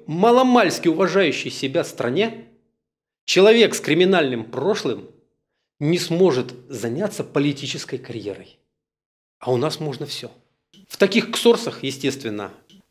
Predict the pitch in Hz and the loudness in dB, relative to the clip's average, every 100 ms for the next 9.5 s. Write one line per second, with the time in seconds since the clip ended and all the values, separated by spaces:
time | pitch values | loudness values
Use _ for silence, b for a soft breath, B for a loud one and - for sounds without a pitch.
0 | _ 127 170 202 196 156 147 139 196 147 | _ 2 4 6 4 4 2 2 0 0
1 | 107 - 135 151 123 - 117 110 104 104 | 0 2 4 4 2 -6 -8 -8 -10 -10
2 | 95 151 143 107 - - 113 _ _ _ | -4 -4 -4 -8 -14 -16 -20 _ _ _
3 | _ _ _ _ _ 127 175 180 151 135 | _ _ _ _ _ 0 0 0 -2 -2
4 | 117 123 - 127 123 117 98 95 98 _ | -6 -8 -8 -8 -6 -8 -8 -10 -14 _
5 | _ _ _ _ _ _ _ 131 151 151 | _ _ _ _ _ _ _ 2 2 0
6 | 175 165 - 156 147 139 131 135 139 135 | -2 -2 0 0 2 2 -2 -2 -4 -2
7 | 135 139 - - 139 131 202 - 110 - | -4 -4 -6 -6 -6 -2 -2 -2 -6 -10
8 | - - 127 160 185 - 135 139 123 117 | -12 -6 -2 0 0 -2 -4 -4 -6 -6
9 | 113 120 190 - | -8 -6 -6 -8